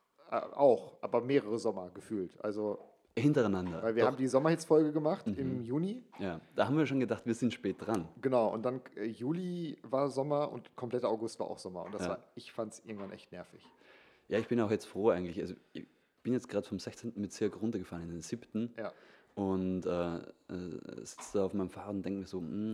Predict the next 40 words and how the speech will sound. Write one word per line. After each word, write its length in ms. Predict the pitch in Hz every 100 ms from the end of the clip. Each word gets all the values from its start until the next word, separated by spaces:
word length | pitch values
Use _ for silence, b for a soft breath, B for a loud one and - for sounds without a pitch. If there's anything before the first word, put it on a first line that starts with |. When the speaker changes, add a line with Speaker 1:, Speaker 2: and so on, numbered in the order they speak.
| -
Speaker 2:
eigentlich 260 | - 117 120
irgendwie 200 | - 117
gut, 280 | - 117 113
dass 80 | 87
es 60 |
jetzt 120 | 90
so 80 | -
kalt 360 | - - 90 90
ist.“ 240 | 82 - _ _ B B B B B B B - 117
Speaker 1:
Ja, 80 |
total. 400 | 107 - 113 98 -
Oh, 140 | 120 90 -
Speaker 2:
Also 200 | - 87
Speaker 1:
jetzt, 100 | 87 -
jetzt 160 | 92
hab 60 | 98
ich 180 | 101 - -
was 140 | 104
verstellt 400 | - 95 110 113
hier. 280 | - 110 117 -
Speaker 2:
Ja, 80 | 92
jetzt 120 | 90
ist 100 | 90
es 40 |
ein 80 | -
bisschen 160 | 90 87
laut, 200 | 87 -
aber 300 | 92 107 104 -
es 120 | -
geht 140 | - 98
wieder. 220 | 85 80 - _
Speaker 1:
Geht 160 | 127 -
es 120 | -
wieder? 220 | 113 139
Speaker 2:
Ja, 180 | 92 87 - -
doch, 160 | 98 -
Speaker 1:
Ja? 160 | 113 127
Speaker 2:
perfekt. 160 | 196 - _ -
Speaker 1:
Okay. 300 | 117 - 101
Speaker 2:
Perfekt. 340 | - - 92